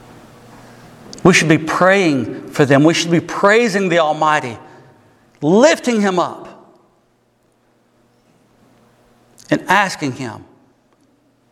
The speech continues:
to work in the hearts of those that are right around us. It's time for the church to shine its light. What we're really called to do is be the moon.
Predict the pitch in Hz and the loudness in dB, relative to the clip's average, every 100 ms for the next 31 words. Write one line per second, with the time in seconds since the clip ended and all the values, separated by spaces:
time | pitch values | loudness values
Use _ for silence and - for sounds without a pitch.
0 | _ - 156 156 170 156 156 147 139 135 | _ -6 -2 2 2 0 -2 0 0 -2
1 | - 170 135 - 127 151 139 120 113 - | -2 -2 -2 -8 0 0 0 -4 -10 -12
2 | - - _ - 143 131 135 143 143 - | -20 -20 _ 0 2 2 2 2 -2 -8
3 | 143 - - 123 127 135 120 98 90 - | -18 -18 -4 0 2 2 -2 -8 -12 -12
4 | - - _ - _ _ _ _ _ _ | -12 -18 _ -20 _ _ _ _ _ _
5 | - - - - - - - 202 208 202 | -20 -18 -18 -4 -2 -2 0 2 2 0
6 | 175 160 196 190 147 - 180 165 120 98 | -4 -2 -2 -2 -6 -4 -2 -2 -6 -14
7 | - - _ _ _ _ _ - 147 160 | -20 -20 _ _ _ _ _ -10 -6 -4
8 | 135 110 - - - _ _ _ _ _ | -6 -10 -20 -20 -20 _ _ _ _ _
9 | _ _ _ _ _ _ _ _ - 196 | _ _ _ _ _ _ _ _ -2 0
10 | 190 185 170 170 208 208 185 196 202 175 | 2 2 2 2 2 0 0 0 -2 -2
11 | 180 190 135 175 165 151 156 135 107 95 | 0 0 -2 -2 0 0 -2 -4 -8 -12
12 | - - | -20 -20